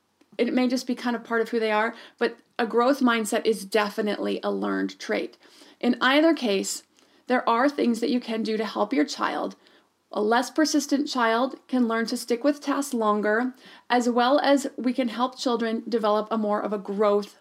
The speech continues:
mindset. So I'm gonna start with the temperament trait of low persistence. Now remember, when it comes to these traits, we definitely can help our children become more persistent, more flexible,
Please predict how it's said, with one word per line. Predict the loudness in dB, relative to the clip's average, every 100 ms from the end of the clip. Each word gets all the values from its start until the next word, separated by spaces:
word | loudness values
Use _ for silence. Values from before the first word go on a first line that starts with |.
| -8
mindset. | -2 0 0 -2 -4 -8 -6
So | -2
I'm |
gonna | 0 0
start | 0 -2 0
with | 0 -2
the |
temperament | -4 -4 -2 -2 -2 -2 -4 -6
trait | -4 -4 -2
of | -4 -4 _ _
low | 2 2 2
persistence. | -2 -4 -4 -6 -6 -8 -12 -20 -20 -20 -6
Now | 0 2
remember, | 4 6 8 8 8
when | 6 4
it | 2
comes | -2 -2 0
to | -2
these | 0 -2
traits, | -2 -2 -2 -2
we | -6
definitely | -2 -2 0 0 0
can | 0 0 -4
help | -4 -4 0
our | -2
children | 0 0 2 0 -2 -8 -20 -6
become | -6 -4 -2 2 2
more | 2 -2
persistent, | -4 -4 -4 -6 -6 -8 -12 -20 -6
more | 0 2 4 0
flexible, | 0 -2 -2 -6 -4 -8